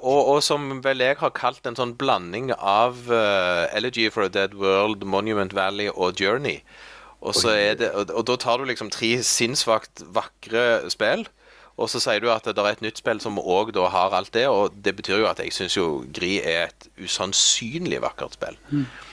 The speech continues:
Speaker 1: Eh, så, så hvis du leser litt om omtalene på det på nett, så, så finner du på en måte litt den at du har, alle er enige om at det er usannsynlig vakkert. Og så skilles en litt at noen synes det er veldig enkelt å spille.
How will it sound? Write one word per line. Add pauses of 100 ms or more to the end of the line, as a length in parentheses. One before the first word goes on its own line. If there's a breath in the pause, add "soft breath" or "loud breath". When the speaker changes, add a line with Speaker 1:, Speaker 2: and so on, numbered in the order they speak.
(380 loud breath)
Speaker 1:
Eh,
så, (200)
så (420)
hvis
du
leser
litt
om
omtalene
på
det
på
nett,
så,
så
finner
du
på
en
måte
litt
den
at
du
har,
alle
er
enige
om
at
det
er
usannsynlig
vakkert. (480 loud breath)
Og
så (280)
skilles
en
litt
at
noen
synes
det
er
veldig
enkelt
å
spille.